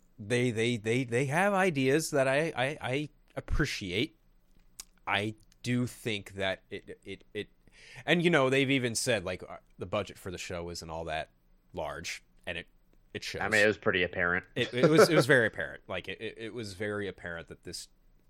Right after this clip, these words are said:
Speaker 1: this show really was just kind of treated very poorly from the beginning, from concept to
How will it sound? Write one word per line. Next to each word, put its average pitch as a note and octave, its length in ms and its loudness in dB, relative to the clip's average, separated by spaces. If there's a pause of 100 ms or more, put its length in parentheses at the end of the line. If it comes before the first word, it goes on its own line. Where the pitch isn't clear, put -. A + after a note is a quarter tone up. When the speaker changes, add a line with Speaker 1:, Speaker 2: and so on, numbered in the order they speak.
(140)
Speaker 1:
this F2 160 -12
show E2+ 500 -8 (520)
really D#4 300 4
was E3+ 200 2
just D#3 180 2
kind C#3+ 260 2
of - 180 2 (240)
treated F3+ 760 2
very G3+ 380 2
poorly E3 460 2
from C#3+ 300 -6
the E3+ 80 0
beginning, B2+ 580 -2
from G2 300 -6
concept C3 720 -4
to A2+ 160 -6